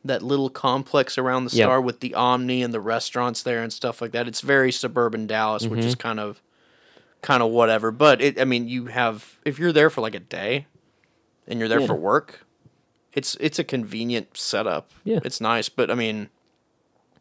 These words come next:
Speaker 2: I think having
Speaker 1: Jerry World would be kinda cool.
Speaker 2: having Oklahoma and Oklahoma State on the same day kinda is silly a little bit.
Speaker 1: I didn't know that. I didn't know they were gonna be on the same day this
Speaker 2: Mm-hmm.
Speaker 1: year.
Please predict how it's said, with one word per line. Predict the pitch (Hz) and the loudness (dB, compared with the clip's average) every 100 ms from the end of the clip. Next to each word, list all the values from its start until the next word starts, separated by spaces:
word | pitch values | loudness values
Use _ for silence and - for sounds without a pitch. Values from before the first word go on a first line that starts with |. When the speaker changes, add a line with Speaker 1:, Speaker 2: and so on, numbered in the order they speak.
| _ - | _ -2
Speaker 2:
I | 160 | 0
think | - 175 | 4 4
having | 147 139 | 4 8
Speaker 1:
Jerry | 240 302 | 10 10
World | 226 147 127 | 10 6 4
would | 117 | -2
be | 110 | -2
kinda | 123 104 | -2 -2
cool. | - 101 110 139 | -6 -10 -8 -4
Speaker 2:
having | 139 147 | 2 4
Oklahoma | 135 110 104 113 113 | 4 2 2 4 4
and | 107 104 | 4 2
Oklahoma | - 110 101 | 0 -4 -2
State | 110 | 2
on | 104 | 2
the | 92 | 0
same | 101 101 | -2 0
day | 92 | 0
kinda | 90 98 95 92 98 - _ _ _ _ - | -2 -2 -2 -2 -4 -8 _ _ _ _ -14
is | - | -10
silly | - 82 - - - | -6 -6 -6 -10 -8
a | |
little | 50 50 | -8 -6
bit. | 50 - _ _ _ | -8 -12 _ _ _
Speaker 1:
I | - | -6
didn't | 135 110 | -4 -4
know | 110 117 | -2 -2
that. | 73 87 | -2 -6
I | |
didn't | 110 110 | -6 -4
know | 113 | -2
they | 104 | -2
were | 104 | -6
gonna | 104 98 | -8 -6
be | 110 | -8
on | 107 | -8
the | |
same | - 85 | -8 -10
day | - - | -10 -10
this | - | -10
Speaker 2:
Mm-hmm. | 101 104 | -8 -8
Speaker 1:
year. | 135 | -8